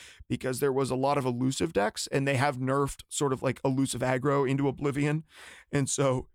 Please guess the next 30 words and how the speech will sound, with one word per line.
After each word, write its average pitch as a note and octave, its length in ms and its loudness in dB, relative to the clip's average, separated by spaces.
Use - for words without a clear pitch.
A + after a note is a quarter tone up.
there D#3 200 2
isn't, G3 440 2
there E3 180 4
are F3+ 140 4
not G#3 240 4
a - 20 2
lot G3 220 4
of C3+ 80 -2
decks D3 260 0
that D3+ 100 0
are C#3 60 0
playing C#3 380 0
cards B2+ 340 -2
that - 80 -10
will - 100 -6
block C3+ 300 -2
Ezreal - 500 -4
at - 100 -14
this - 140 -10
point. - 300 -12
Like, D3+ 240 0
they're D3+ 120 2
just - 340 0
not. C3+ 420 0
Like, C#3+ 240 0
most F3 440 2
decks F3 360 0
are D3+ 80 0
not C#3+ 340 0
running C3 500 0